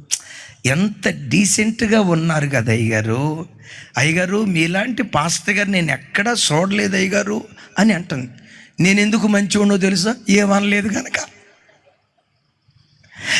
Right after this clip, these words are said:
ఏమనలేదు కాబట్టి మంచివాడిని అయిపోయా. ఇక మొత్తానికి ఆ పాస్టర్ గారికి రెండు మొక్కలు వేస్తా ఉంటే నాకు నాలుగు అయిపోతుంది. "వద్దులే తల్లి" అంటున్నా.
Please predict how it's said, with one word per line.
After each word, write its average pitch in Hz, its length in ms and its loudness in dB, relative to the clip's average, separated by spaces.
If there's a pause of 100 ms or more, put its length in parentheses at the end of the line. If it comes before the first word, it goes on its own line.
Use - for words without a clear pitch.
(100)
ఏమనలేదు 269 720 6
కాబట్టి 302 440 2
మంచివాడిని 339 440 4
అయిపోయా. 339 380 0 (1080)
ఇక 220 140 4
మొత్తానికి 269 720 2 (540)
ఆ 196 120 4
పాస్టర్ 233 440 0
గారికి 247 240 2
రెండు 226 200 6
మొక్కలు 247 340 2
వేస్తా 226 280 0
ఉంటే 220 180 0
నాకు 208 220 0
నాలుగు 208 340 2
అయిపోతుంది. 190 500 0
"వద్దులే 175 340 2
తల్లి" 160 300 2
అంటున్నా. 139 440 0